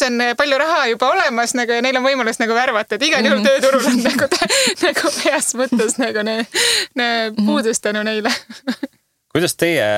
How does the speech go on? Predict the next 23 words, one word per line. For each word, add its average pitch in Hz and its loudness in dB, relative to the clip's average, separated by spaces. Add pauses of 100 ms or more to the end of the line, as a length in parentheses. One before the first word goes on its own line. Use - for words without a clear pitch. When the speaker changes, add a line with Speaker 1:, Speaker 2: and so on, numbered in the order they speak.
(200)
Speaker 3:
igapäevase 104 0
töö 120 0
kogemusena 101 0
värbamisprotsess 104 -2
aastatega 101 -2
üldse 107 -4
muutunud 101 -4
on? 107 -2
Kas 87 -4
see 95 -2 (480)
värbajatele 101 0 (320)
on 104 -2
ka 110 0
väljakutse, 95 -2
et, - -12
äh, 95 -4 (260)
leida 101 -4
pidevalt, 92 -6
äh, 92 -2
uusi 98 -4
nii-öelda 92 -4 (180)
ülesandeid 95 -4
või, 92 -6